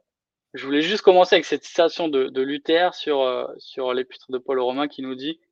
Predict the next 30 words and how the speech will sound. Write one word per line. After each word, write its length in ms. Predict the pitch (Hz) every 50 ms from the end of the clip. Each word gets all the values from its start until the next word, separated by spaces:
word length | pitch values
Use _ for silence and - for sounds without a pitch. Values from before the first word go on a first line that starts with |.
| _ _
Il 140 | - 139 131
est 200 | 135 135 _ -
impossible 580 | 190 185 180 - - 170 147 - - 175 143 131
de 100 | 139 139
trop 420 | - - - - - - 214 208
bien 380 | 196 160 160 165 165 160 156 151
lire 500 | 151 147 147 160 170 185 190 - - _ _ _ _ _ _ _ _ _ _ _ 170
ou 140 | 156 147
de 100 | 139 143
trop 380 | 143 - - - 185 - 196 185
bien 320 | 156 151 160 170 180 175
méditer 680 | 156 151 147 147 151 160 151 139 147 135 - - 156 156
cette 260 | - - - - -
lettre. » 400 | 143 127 - - _ _ _ _ _ _ _ _ _ _ _ _ _ _ _ _ _ _ _ _ _
Et 80 | - 123
donc, 340 | 127 151 165 170 165 - -
euh, 520 | 143 131 127 127 131 131 131 131 127 131 131 - _ _ _ _ _ _ _ _ _ _ _ _ _ _ _ _ _ _ _ _ _ _ _ _ _ _ _
c'est 180 | _ - 156 147
impossible, 460 | 190 190 165 165 160 - 202 214 208
mais 140 | 180 156 147
on 100 | 139 135
va 140 | 139 151 147
quand 120 | - 170
même 140 | 170 180 165
ajouter, 460 | 139 135 139 143 147 - - 170 160
euh, 160 | 147 131 127
une 100 | 127 135
pierre 300 | 135 - - 196 185 160
à 40 | 147
l'édifice 580 | 143 139 135 131 139 139 - - - - -